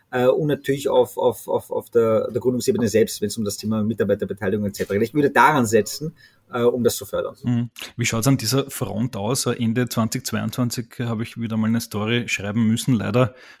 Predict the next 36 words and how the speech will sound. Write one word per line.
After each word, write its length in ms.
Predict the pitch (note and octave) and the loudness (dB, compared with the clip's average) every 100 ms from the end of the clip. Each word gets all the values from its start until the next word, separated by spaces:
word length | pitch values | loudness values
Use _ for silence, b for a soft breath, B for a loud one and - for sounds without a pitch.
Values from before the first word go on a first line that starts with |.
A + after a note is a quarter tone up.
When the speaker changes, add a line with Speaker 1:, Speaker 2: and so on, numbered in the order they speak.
| - | -14
Speaker 2:
mit 140 | G#2+ | -4
dem 120 | A#2 | -2
Titel 300 | A2+ A2 A#2 | -2 -2 -2
Schlechte 400 | A2+ A2 G#2+ - | 0 0 0 2
Noten 320 | A2 G#2+ - | 2 2 -2
für 100 | A#2+ | -2
Österreichs 360 | A2 G#2+ A2+ G#2+ | -2 -2 -4 -6
Startup-Politik. 800 | - G#2+ - - B2+ A#2+ - B2 | -4 -2 -4 -2 -2 0 -2 -4
Da 80 | A#2+ | -4
gab's 240 | G#2+ G2 | -6 -6
einen 80 | A2 | -6
großen 480 | G2+ G#2 - A2+ G#2 b b b | -6 -6 -2 -2 -2 b b b
Atomico-Report, 1500 | - - - A2 A2+ - A#2 A2+ A2 G#2 A#2 - G#2+ A#2 - | -16 -8 0 0 0 2 2 2 -2 -6 -6 -2 0 0 -2
äh, 320 | A#2 G#2+ A2 A2 | -2 0 0 -2
da 500 | - G#2 G2+ F#2 F2 F2+ | -6 -6 -6 -8 -12 -12
steht 260 | A2+ A2 G2+ | -10 -8 -6
Österreich 520 | G#2 - G#2+ G#2 - | -6 -6 -6 -6 -4
im 120 | A#2+ | -4
Vergleich 320 | A2+ A2 G#2 | -4 -6 -8
zu 100 | - | -6
anderen 240 | G2+ G#2+ G#2 | -4 -2 -2
europäischen 460 | G2+ - G#2 - | -4 -6 -6 -4
Ländern 300 | G#2 G2+ G#2+ | -4 -2 -4
ziemlich 360 | - B2+ B2 - B B B B | -2 -2 -2 -8 B B B B
mies 400 | - A2+ A#2+ C#3 | -4 0 2 2
da, 200 | - G2 | 0 0
muss 220 | G#2+ A#2+ - | 0 0 0
man 80 | |
sagen. 640 | B2 A2 A2 A2+ A#2 A2+ - | -2 2 2 4 2 0 -4
Auf 140 | A2 | -12
der 100 | - | -6
anderen 180 | G#2 A2 | -2 0
Seite 300 | A2 G#2+ A2 G2 | -2 -4 -6 -10
werden 480 | F#2+ G#2 G2+ G#2 G#2+ | -8 -6 -4 -2 -2
in 140 | G#2+ | -2
Österreich 640 | G#2 G#2+ - G#2 - - | -4 -6 -6 -8 -8 -16